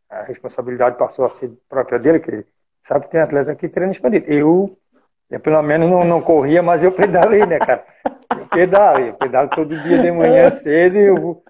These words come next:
eu vou pro meu lugar e, e debulho o pau na bike. Aí eu comecei a dar uma corridinha, foi hoje.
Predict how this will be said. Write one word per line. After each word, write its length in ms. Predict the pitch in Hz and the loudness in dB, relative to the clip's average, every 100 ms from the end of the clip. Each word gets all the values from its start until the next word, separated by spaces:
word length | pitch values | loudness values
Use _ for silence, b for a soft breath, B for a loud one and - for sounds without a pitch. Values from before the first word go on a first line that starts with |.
| _ _ _ _ - | _ _ _ _ -4
eu 140 | 143 | 0
vou 140 | 131 156 | 2 2
pro 80 | 156 | 2
meu 180 | 156 | 0
lugar 320 | 143 131 139 151 | 2 0 2 2
e, 640 | 185 196 202 208 208 185 | 0 -2 -4 -6 -8 -10
e 20 | |
debulho 400 | 160 165 160 180 | -8 -4 -2 0
o 20 | |
pau 160 | 185 202 | 2 2
na 120 | 214 | 2
bike. 340 | 220 180 131 - _ _ _ _ _ _ | 2 0 0 -8 _ _ _ _ _ _
Aí 1120 | 139 143 139 143 151 165 175 180 185 180 180 | 0 2 2 2 2 2 2 4 4 4 4
eu 100 | 175 | 4
comecei 340 | 160 165 - 165 | 2 -2 -2 0
a 20 | |
dar 80 | 165 | 0
uma 80 | |
corridinha, 400 | 156 156 147 143 | 0 0 0 -2
foi 260 | 160 208 233 | 0 2 4
hoje. 460 | 262 220 139 - | 4 2 0 -6